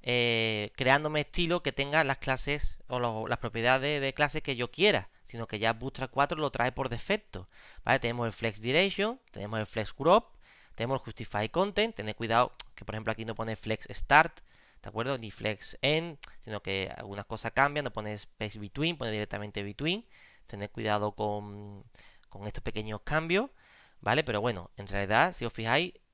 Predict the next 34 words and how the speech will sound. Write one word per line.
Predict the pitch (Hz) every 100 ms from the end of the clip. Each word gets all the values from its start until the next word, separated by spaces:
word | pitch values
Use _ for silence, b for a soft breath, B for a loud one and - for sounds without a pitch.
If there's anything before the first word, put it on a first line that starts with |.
| -
es | 135
exactamente | 139 131 123 123
lo | 143
mismo. | 226 147 107
Lo | 107
que | 104
sí | - 170 226 B B B - -
que | 120 113
tenemos | 107 107 120
que | 123
indicarle, | 123 127 147 160 165 196
tenemos | - 117 117
que |
indicarle | 120 120 131 143 160 143
en |
este | 127 -
caso | 127 160 - 190 254 b b b b b
la | 127
propiedad | 120 110 113 117 - -
o | 101
la, | 98 95 -
o | 104
la | 101
clase | 110 135 - 156 -
de | 113 107
flex, | - 226 - -
que | -
sería | - 90 117
display | 123 110 - 110
flex. | - 87 - - - - _ _ -
En |
este | 110 110
caso | 135 120
yo | 113 143 -